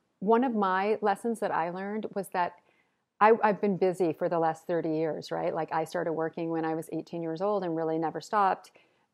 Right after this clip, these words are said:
um, and then added two kids into the mix. And I know you have kids too, but, um, and I, I, I kind of was afraid of this idea of slowing down. I thought, "What am I gonna do with myself?"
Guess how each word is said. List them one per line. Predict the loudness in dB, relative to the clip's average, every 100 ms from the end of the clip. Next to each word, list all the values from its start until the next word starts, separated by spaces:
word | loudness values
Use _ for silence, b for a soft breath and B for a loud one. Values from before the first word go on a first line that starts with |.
| -4
um, | 0 0 -4 -8 -14 _ -2
and | 0
then | 2
added | 2 2 2 -2 _ -8
two | -6
kids | -2 0 0 -2
into | -4
the | -2
mix. | -2 -4 -6
And | -8
I | -8
know | -6
you | -8
have | -10
kids | -12 -12
too, | -6 -4
but, | -4 -6 b b b b 0
um, | 2 2 -2 -10 _ -12
and | -10 -8
I, | -2 -2 0
I, | 2 4 2
I |
kind | -2 0
of | 0
was | 0
afraid | -2 2 2 2
of | 0
this | -2
idea | -4 -2 -4
of | -4
slowing | -6 -6 -6
down. | -6 -6 -6
I |
thought, | -8 -10
"What | -8 -10 -8
am |
I | -8
gonna | -6 -6
do | -4
with | -4 -4
myself?" | -6 -6 -6